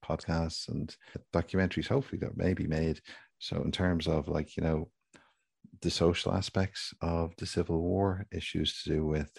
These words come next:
class and social and, uh, agrarian conflicts, the labour movement, women and the Civil War, that's another very important issue that we haven't discussed, but I'm sure there's a lot of really, really good historians,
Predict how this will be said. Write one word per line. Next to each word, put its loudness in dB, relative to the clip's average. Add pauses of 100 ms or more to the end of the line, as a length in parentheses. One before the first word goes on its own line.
class 0 (480)
and 0 (360)
social 2
and, 4
uh, 2
agrarian 2
conflicts, -2
the -6
labour 2
movement, 0 (460)
women 8
and 6
the 0
Civil 4
War, 4
that's -6
another 2
very 6
important 2
issue 0
that -2
we 2
haven't 0
discussed, 0 (440)
but 6
I'm 0 (140)
sure 4
there's 0
a 0
lot 6
of 2
really, 4
really 4
good 2
historians, 2